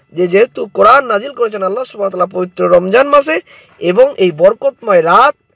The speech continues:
একটি রাত হচ্ছে, সেটা হচ্ছে আল্লাহ সুবহানাহু ওয়া তাআলার কাছে সবথেকে বরকতময় রাত, খায়রুম মিন আলফি শাহর, সেটা হচ্ছে রমাজান মাসের লাইলাতুল কদর। আর আল্লাহ সুবহানাহু ওয়া তাআলার কাছে একটা স-, ও সবথেকে উৎকৃষ্ট দিন,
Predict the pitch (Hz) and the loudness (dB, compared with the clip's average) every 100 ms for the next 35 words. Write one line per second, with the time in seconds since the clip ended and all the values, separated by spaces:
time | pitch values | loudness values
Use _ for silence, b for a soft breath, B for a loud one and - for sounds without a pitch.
0 | _ _ - 185 208 170 185 269 - 214 | _ _ -14 -12 -10 -6 -2 -2 -4 -8
1 | 220 208 185 202 220 180 226 262 233 214 | -8 -10 -4 -4 -2 -4 -6 -8 -10 -8
2 | 202 196 277 - 226 190 196 - 247 220 | -8 -8 -12 -10 -6 0 0 0 -10 -4
3 | 190 175 202 277 - _ _ _ _ _ | 0 2 4 2 0 _ _ _ _ _
4 | _ _ _ - 240 240 214 202 196 240 | _ _ _ 0 0 0 -4 -6 -2 -4
5 | 262 214 - 202 247 311 - _ _ _ | -4 -10 -2 2 4 4 2 _ _ _
6 | - 233 247 233 220 190 175 175 175 247 | -14 -10 -10 -10 -8 -6 -4 -6 -6 -8
7 | 262 202 190 170 165 160 160 - 180 254 | -6 -6 -2 0 0 -2 -4 0 4 4
8 | 311 - _ _ _ 156 165 202 269 247 | 4 0 _ _ _ -8 -6 -6 -10 -14
9 | 214 196 190 - 185 180 - - - b | -14 -10 -12 -8 -8 -8 -12 -20 -20 b
10 | b b _ 165 160 - 277 - _ - | b b _ -4 -2 2 0 0 _ -4
11 | 220 226 208 170 b b - 196 - - | -4 0 0 0 b b -10 -10 -10 -10
12 | 330 - 240 170 190 302 302 | -8 -2 -2 0 2 2 0